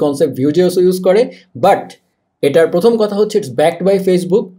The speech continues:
হ্যাঁ, আহ, who has marketed it really well। Second হচ্ছে এটার usage অনেক বেশি, এবং third যে পয়েন্টটা সেটা হচ্ছে এটার কমিউনিটিটা অনেক বড়, এবং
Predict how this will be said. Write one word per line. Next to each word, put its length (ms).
হ্যাঁ, 200
আহ, 520
who 180
has 80
marketed 480
it 80
really 300
well। 140
Second 340
হচ্ছে 220
এটার 220
usage 280
অনেক 180
বেশি, 200
এবং 120
third 300
যে 140
পয়েন্টটা 260
সেটা 160
হচ্ছে 160
এটার 220
কমিউনিটিটা 460
অনেক 240
বড়, 200
এবং 220